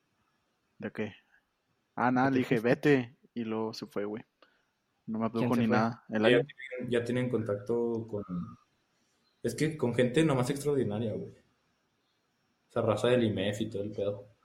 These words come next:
Speaker 1: <laughs> Pues no sé, pero mira, la neta, o sea, yo digo que si ya nos han visitado es porque tienen una tecnología superior, güey.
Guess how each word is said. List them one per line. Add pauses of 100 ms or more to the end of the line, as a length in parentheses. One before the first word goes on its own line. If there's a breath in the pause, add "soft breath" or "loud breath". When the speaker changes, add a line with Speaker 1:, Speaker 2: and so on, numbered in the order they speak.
(540 loud breath)
Speaker 1:
<laughs> (2750 loud breath)
Pues
no
sé,
pero
mira,
la
neta, (800 loud breath)
o
sea, (640)
yo
digo (520)
que
si
ya
nos
han
visitado
es
porque
tienen
una
tecnología
superior,
güey.